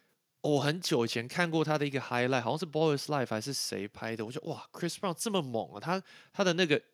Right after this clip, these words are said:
呃，后卫的动作啊，crossover 啊，运球啊，pick and roll 之后的那些动作，就是非常纯熟，然后投篮也很轻松。那其实他，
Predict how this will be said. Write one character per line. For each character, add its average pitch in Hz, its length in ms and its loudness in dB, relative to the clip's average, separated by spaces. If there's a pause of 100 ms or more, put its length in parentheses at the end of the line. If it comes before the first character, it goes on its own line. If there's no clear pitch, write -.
呃， 123 200 2
后 156 260 4
卫 151 160 8
的 120 60 6
动 117 280 0
作 107 260 2
啊， 101 160 2
crossover 123 640 2
啊， 104 80 2
运 123 240 -4
球 98 300 -2
啊， 101 200 0
pick 135 180 -4
and 120 120 -2
roll 123 180 2
之 113 160 -6
后 120 80 0
的 113 120 0
那 113 100 -4
些 117 100 -2
动 117 220 -4
作， 113 80 -2
就 139 140 -2
是 143 80 2
非 131 160 0
常 110 100 -2
纯 104 260 -8
熟， 104 100 -8
然 104 100 -2
后 127 40 -2
投 113 200 -2
篮 120 100 2
也 104 80 -4
很 98 140 -10
轻 98 260 -10
松。 98 320 -10 (540)
那 151 220 4
其 131 260 -4
实 117 320 -4 (480)
他， 143 560 2